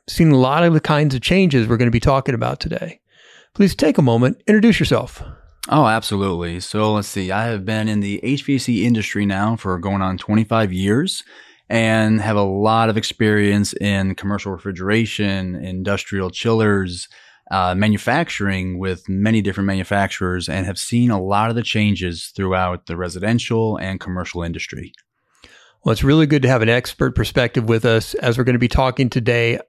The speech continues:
Speaker 1: about some of the questions that people are asking related to the regulatory changes that we're gonna see happening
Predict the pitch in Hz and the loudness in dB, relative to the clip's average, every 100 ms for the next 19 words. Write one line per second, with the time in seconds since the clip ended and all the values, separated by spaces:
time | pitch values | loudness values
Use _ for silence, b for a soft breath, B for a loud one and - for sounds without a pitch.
0 | _ - 123 117 120 - B B B - | _ -4 0 -2 -4 -10 B B B 0
1 | 143 123 110 - 180 202 - 143 113 110 | 4 4 4 2 2 2 2 2 2 0
2 | 123 - 117 123 120 113 117 - 123 110 | 0 -2 0 2 2 2 -2 0 0 0
3 | 110 117 120 110 113 110 120 147 147 127 | 0 2 0 0 0 0 2 2 2 2
4 | - 123 110 113 110 107 120 107 - 127 | 0 0 0 0 -2 -2 -2 -2 -2 0
5 | 120 123 - 131 117 113 117 117 113 113 | 0 0 0 0 0 0 -2 -2 -2 -6